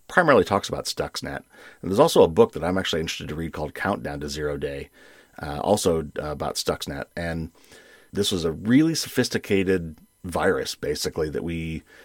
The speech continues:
managed to get installed in their centrifuges. And of course, they're, you know, they've been, they've got security. They, their centrifuges are probably not directly on the internet. Uh, they're what we say air gapped, which is to <laughs> say there's, there's an air gap between the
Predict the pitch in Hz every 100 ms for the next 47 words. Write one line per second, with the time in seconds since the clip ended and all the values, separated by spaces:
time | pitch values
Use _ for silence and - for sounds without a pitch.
0 | - 90 101 117 - 85 92 90 - 87
1 | 87 80 78 95 - 71 78 95 98 -
2 | 156 151 135 131 117 _ - - 80 98
3 | 127 160 123 - 98 - 123 - - 78
4 | 85 87 87 87 - _ _ - 82 90
5 | 101 90 87 87 78 85 87 76 87 107
6 | - - 82 92 92 87 85 78 76 71
7 | 73 - - - - - - _ - 143
8 | 151 76 87 85 87 87 90 85 78 -
9 | 87 95 80 - 131 - - - _ _
10 | - - 82 92 - - 107 104 87 80
11 | - - - - - 82 78 104 135 107
12 | 101 101 87 87 98 95 95 90 82 80
13 | 80 78